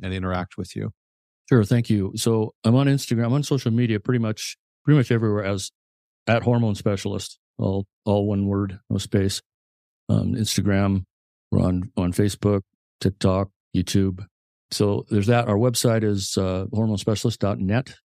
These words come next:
Speaker 2: And, uh, I guess our biggest presence is probably on Instagram, where I do, I do regular reels there.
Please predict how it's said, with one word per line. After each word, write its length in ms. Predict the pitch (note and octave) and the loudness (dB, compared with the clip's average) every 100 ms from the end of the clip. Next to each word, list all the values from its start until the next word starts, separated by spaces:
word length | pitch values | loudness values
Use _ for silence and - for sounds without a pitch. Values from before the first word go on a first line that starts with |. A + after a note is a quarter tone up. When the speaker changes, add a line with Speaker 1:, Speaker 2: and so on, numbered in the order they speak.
| _ _ _ | _ _ _
Speaker 2:
And, 360 | - G#2 G2 F#2+ | 0 0 0 0
uh, 240 | G2 F#2+ | 0 -2
I 440 | F#2 _ _ _ _ | -4 _ _ _ _
guess 120 | D3 C#3 | 2 2
our 80 | |
biggest 280 | A2 C#3 B2+ | 4 2 2
presence 280 | - A2+ G#2 | 0 0 -2
is 80 | G2 | -4
probably 280 | A2+ G2+ G2+ | -4 -2 -2
on 80 | |
Instagram, 480 | F#2+ F#2 - G2 F#2 | -4 -6 -6 -4 -2
where 100 | F#2 | -2
I 60 | F#2+ | -2
do, 260 | F#2+ G#2 - | 0 -2 -2
I 60 | |
do 160 | G#2+ B2 | 0 2
regular 320 | B2+ A#2+ A2+ | 4 4 2
reels 600 | G2 G2+ G#2 A2 G#2 - - | 0 2 2 0 -2 -10 -2
there. 340 | G#2 G2+ G#2 | 0 0 -2